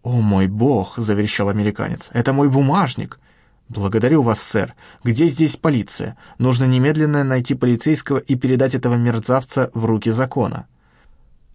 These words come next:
Спутники обворованного американца загалдели и окружили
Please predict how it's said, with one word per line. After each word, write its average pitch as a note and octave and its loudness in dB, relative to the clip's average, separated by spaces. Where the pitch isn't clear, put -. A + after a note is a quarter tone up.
Спутники A2+ -2
обворованного G#2+ 2
американца G#2+ -2
загалдели A2+ 2
и C#3+ 0
окружили B2 0